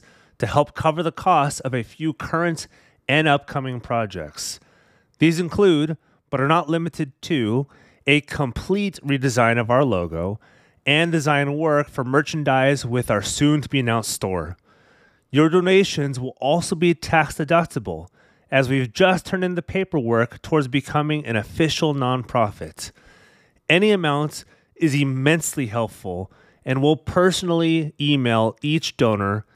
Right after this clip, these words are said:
a thank you. Absolutely everything we do on this show is to make sure the gospel is heard throughout the world and the barrier of entry into confessional reform theology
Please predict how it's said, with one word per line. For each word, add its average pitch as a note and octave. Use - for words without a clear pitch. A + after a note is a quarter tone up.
a G#2+
thank A2+
you. D#2
Absolutely F3
everything F#3
we F3+
do D#3+
on D#3
this D3+
show G#2+
is B2
to C3+
make C#3+
sure C3+
the A#2+
gospel C3
is A2+
heard B2
throughout A#2+
the F#3
world D#3
and C3+
the C3+
barrier E3
of D#3
entry D3
into B2
confessional D3
reform D3
theology B2+